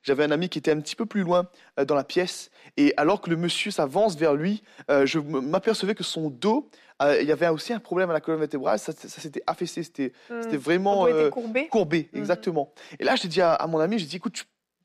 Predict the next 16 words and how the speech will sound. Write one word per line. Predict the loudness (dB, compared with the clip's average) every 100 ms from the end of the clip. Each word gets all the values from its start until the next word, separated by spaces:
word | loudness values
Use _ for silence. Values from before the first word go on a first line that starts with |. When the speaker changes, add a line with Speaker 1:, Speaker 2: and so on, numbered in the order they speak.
| -8
Speaker 1:
mets | -2 2 2
une | 4
main | 4 2
dans | 0
son | -2 -4
dos | 2 2 2 -4 -12 -6
et, | -6 -6 -8
et | -6
commande | 0 4 4 4
à | 2
son | -2 -2
dos | -2
de |
se | -2 -2
redresser, | 0 0 -2 -4
quoi. » | -4